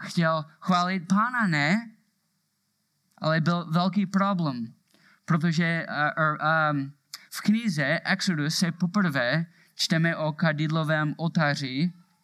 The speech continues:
a služba obětování kadidla v chrámu na oltáři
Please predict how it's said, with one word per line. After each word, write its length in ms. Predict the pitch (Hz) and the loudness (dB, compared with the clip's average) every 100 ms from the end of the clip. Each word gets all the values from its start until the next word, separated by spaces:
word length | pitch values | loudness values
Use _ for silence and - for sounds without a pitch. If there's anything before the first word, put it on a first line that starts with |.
| _ _ - - | _ _ -20 -6
a 220 | 147 156 | 0 0
služba 1160 | 156 - - 202 254 269 185 139 135 135 208 214 - _ _ | 0 -2 0 0 0 0 -2 0 2 2 2 -2 -10 _ _
obětování 720 | - 160 170 190 202 196 208 196 | -2 2 2 2 0 0 -2 -2
kadidla 600 | 185 190 185 151 139 151 | 0 0 0 0 0 0
v 100 | - | -2
chrámu 480 | 180 175 180 147 143 | 0 0 0 0 2
na 240 | 170 - | 0 0
oltáři 760 | 196 196 151 139 127 117 123 | -4 0 0 -2 -4 -8 -8